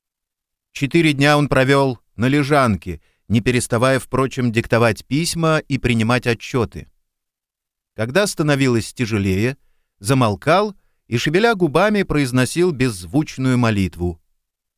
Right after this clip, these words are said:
Иногда слышался ему легкий женский голос,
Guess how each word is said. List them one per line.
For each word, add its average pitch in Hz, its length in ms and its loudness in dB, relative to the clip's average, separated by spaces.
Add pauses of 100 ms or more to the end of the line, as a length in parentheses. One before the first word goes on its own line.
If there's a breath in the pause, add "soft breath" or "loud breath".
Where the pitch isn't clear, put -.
(320)
Иногда 127 460 2
слышался 147 600 -2
ему 127 180 2
легкий 131 460 0
женский 131 480 -2
голос, 131 500 0